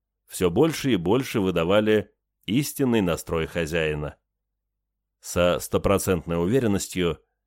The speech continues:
я мог уже утверждать, что как только киска войдёт в состояние половой охоты и запросит кота – Михаил Михайлович удерживать её не станет.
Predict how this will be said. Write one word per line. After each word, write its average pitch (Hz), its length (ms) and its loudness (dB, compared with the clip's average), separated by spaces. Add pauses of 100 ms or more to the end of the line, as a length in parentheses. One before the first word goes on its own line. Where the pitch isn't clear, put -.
(280)
я 104 260 2
мог 151 300 4
уже 110 220 2
утверждать, 95 580 2
что 87 320 0
как 85 260 -4
только 85 360 -2
киска 80 580 -6 (340)
войдёт 90 380 0
в - 20 -8
состояние 87 640 0
половой 87 440 -2
охоты 85 680 -4 (220)
и 87 80 -8
запросит 82 560 -4
кота – 110 440 -2 (880)
Михаил 87 460 0
Михайлович 147 800 2
удерживать 110 720 0
её 110 400 2 (460)
не 87 160 -4
станет. 71 600 -6